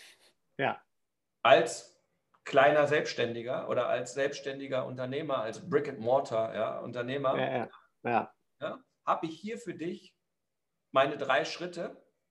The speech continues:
Speaker 2: im P D F, ja?
Speaker 1: Ja, ja.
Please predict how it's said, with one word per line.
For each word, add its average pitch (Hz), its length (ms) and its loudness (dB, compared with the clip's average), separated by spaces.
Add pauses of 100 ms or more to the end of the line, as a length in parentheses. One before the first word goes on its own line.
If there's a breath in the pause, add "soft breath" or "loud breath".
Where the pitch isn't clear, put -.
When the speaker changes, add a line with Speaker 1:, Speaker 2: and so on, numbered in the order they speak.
(720)
Speaker 2:
im 151 140 -10
P 151 120 -4
D 131 120 -2
F, - 280 -8 (720)
ja? 170 360 2 (240)
Speaker 1:
Ja, 151 220 -4 (220)
ja. - 220 -2